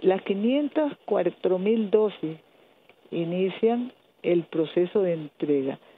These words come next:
De ese total de dos millones seiscientos noventa y siete mil cero cincuenta y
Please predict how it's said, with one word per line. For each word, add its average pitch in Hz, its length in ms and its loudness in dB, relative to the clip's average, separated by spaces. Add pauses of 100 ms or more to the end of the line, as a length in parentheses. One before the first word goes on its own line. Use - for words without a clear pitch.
(140)
De 185 300 6
ese 254 200 0
total 226 520 4
de 165 140 2
dos 175 240 2
millones 214 600 2
seiscientos 185 560 -2
noventa 208 300 -2
y 202 100 0
siete 190 240 2
mil 208 300 0 (420)
cero 196 320 4
cincuenta 214 500 0
y 233 60 0